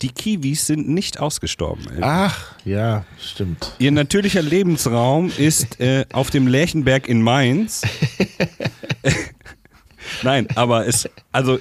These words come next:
Speaker 1: in ganz Neuseeland gibt es noch diesen Vogel.
Speaker 2: Ja, ja, ja, das stimmt.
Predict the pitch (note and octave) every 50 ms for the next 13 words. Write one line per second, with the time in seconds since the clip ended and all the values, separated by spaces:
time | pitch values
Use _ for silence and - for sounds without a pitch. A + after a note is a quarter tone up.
0 | - - C3+ C3 B2+ D3+ F3 G#3 - - F3 E3 C#3+ B2+ C#3+ E3 E3+ E3 C#3+ C3
1 | - E3+ D3+ - C3+ B2 - B2+ B2+ B2+ A#2+ - C3+ C3 B2+ - A2+ - - -
2 | D3 D#3 C#3 G#2 F#2+ D#2+ D2 D#2 - _ - G#2 G2+ G2+ G#2+ A#2 A#2+ A2+ G#2 F#2
3 | - F#2 G2 F#2+ F2+ E2+ E2 D#2+ D2 C#2+ - _ _ - - D2+ - - - -
4 | A#2 A2+ - - -